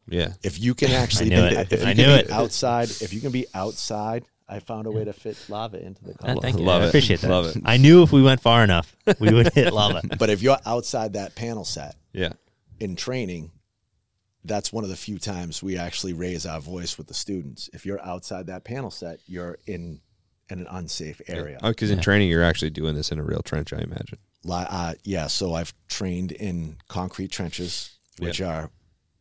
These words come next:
Speaker 2: safe. The challenges with those is that it becomes, it, it's, as
Speaker 1: Defeating
Speaker 2: John
Speaker 1: the
Speaker 2: said,
Speaker 1: prop.
Speaker 2: it's like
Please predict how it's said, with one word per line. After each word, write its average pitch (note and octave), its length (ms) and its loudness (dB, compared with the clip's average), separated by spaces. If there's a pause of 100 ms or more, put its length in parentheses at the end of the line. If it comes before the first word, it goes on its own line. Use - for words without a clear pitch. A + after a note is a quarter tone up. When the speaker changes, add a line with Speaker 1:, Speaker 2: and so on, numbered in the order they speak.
Speaker 2:
safe. A2 600 -4 (440)
The G2+ 60 -10
challenges F#2+ 580 -6
with - 120 -14
those G2 540 -2
is E2+ 200 -12
that E2+ 280 -10 (300)
it E2+ 100 -10
becomes, E2 760 -10 (460)
it, F2+ 140 -12 (240)
it's, - 320 -8 (760)
as - 140 -8
Speaker 1:
Defeating A2 200 -2
Speaker 2:
John A#2 100 0
Speaker 1:
the A#2+ 60 -2
Speaker 2:
said, - 140 -2
Speaker 1:
prop. D#2 120 -2
Speaker 2:
it's - 80 -6
like G#2 160 -6